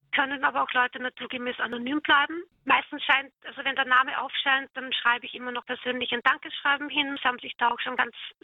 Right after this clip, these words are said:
sehr, sehr liebe, äh, Kontakte entwickelt, lustigerweise. Gerade bei Instagram von Menschen, mit denen ich eigentlich ganz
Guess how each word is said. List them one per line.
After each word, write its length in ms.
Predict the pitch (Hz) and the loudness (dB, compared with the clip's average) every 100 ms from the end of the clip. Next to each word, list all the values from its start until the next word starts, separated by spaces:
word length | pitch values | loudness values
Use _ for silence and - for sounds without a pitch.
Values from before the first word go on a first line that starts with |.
| - | -10
sehr, 220 | - 269 - | 0 0 4
sehr 100 | 285 | 0
liebe, 580 | 262 277 302 294 277 - - - - - - | 4 2 4 4 4 2 -8 -16 -14 -14 -10
äh, 160 | 240 247 | -2 -2
Kontakte 520 | - 262 - - - - | -2 0 0 0 -4 -8
entwickelt, 560 | 254 - 247 - 254 - | -8 -10 -8 -8 -8 -8
lustigerweise. 920 | 262 - 262 277 233 233 247 285 330 - | -10 -8 -2 2 2 2 -4 -4 -4 2
Gerade 260 | 233 247 254 | 4 4 0
bei 80 | - | -8
Instagram 680 | 294 - 311 262 269 269 | -8 -2 -2 4 2 2
von 340 | - 277 247 254 - 285 | -6 -6 -6 -10 -14 -12
Menschen, 680 | 240 247 311 - 294 302 | -2 0 2 2 2 -2
mit 140 | 285 - | -4 -2
denen 220 | 269 269 | -2 0
ich 180 | 269 - | -2 -2
eigentlich 500 | 247 254 - 247 - _ _ _ _ _ _ | -2 -2 -6 -6 -6 _ _ _ _ _ _
ganz 260 | - 339 | 0 0